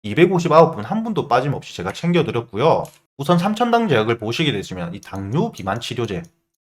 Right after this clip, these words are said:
이 당뇨 비만 치료제에 대해서 미국과 직접적인 계약을 한 유일한 업체이기 때문에 어제자 강한 상승과 함께 상한가를 갔던 종목이기도 하지만 오늘도 추가적인 상승이 나올 수밖에 없었습니다.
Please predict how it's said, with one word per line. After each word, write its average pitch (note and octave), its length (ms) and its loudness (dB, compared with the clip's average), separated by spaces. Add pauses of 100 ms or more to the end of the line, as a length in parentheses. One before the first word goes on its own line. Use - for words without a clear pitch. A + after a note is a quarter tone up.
이 A#2+ 80 -10
당뇨 E3+ 300 0
비만 C#3 260 2
치료제에 E3+ 400 2
대해서 F#2+ 520 -2
미국과 G2+ 600 -4
직접적인 B2 680 -4
계약을 G#2 400 -4
한 A#2+ 280 0
유일한 D3+ 440 0
업체이기 C#3+ 600 0
때문에 G2 500 -4 (240)
어제자 D#3 340 2
강한 A#2+ 300 -2
상승과 E3 420 2
함께 - 240 2
상한가를 F#3 540 0
갔던 A#2+ 380 -6
종목이기도 A#2+ 560 -8
하지만 A2 500 -6
오늘도 F3 460 -2
추가적인 F3+ 600 0
상승이 A#2 340 -6
나올 G#2+ 340 -4
수밖에 - 380 -6
없었습니다. F2+ 680 -14